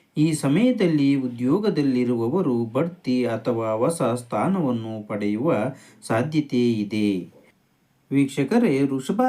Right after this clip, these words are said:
ರಾಶಿಗೆ ಸೇರಿದ ಜನರು ಹೊಸ ಸಾಮಾಜಿಕ ಸಂಪರ್ಕಗಳನ್ನು ಬೆಳೆಸಿಕೊಳ್ಳುತ್ತಾರೆ. ಪ್ರಯಾಣದ ಸಾಧ್ಯತೆಗಳಿವೆ. ಈ ಸಮಯದಲ್ಲಿ ವ್ಯವಹಾರ,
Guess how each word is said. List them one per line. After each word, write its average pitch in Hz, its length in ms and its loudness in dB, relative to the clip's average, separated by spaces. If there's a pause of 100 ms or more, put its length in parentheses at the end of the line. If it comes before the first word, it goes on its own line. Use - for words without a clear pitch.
ರಾಶಿಗೆ 139 540 0
ಸೇರಿದ 117 420 0 (200)
ಜನರು 127 540 -4 (320)
ಹೊಸ 131 240 0
ಸಾಮಾಜಿಕ 117 840 0
ಸಂಪರ್ಕಗಳನ್ನು 113 1160 -4
ಬೆಳೆಸಿಕೊಳ್ಳುತ್ತಾರೆ. 101 1300 -6 (520)
ಪ್ರಯಾಣದ 143 720 2 (120)
ಸಾಧ್ಯತೆಗಳಿವೆ. 107 1080 -4 (500)
ಈ 117 160 6
ಸಮಯದಲ್ಲಿ 123 880 0
ವ್ಯವಹಾರ, 120 600 0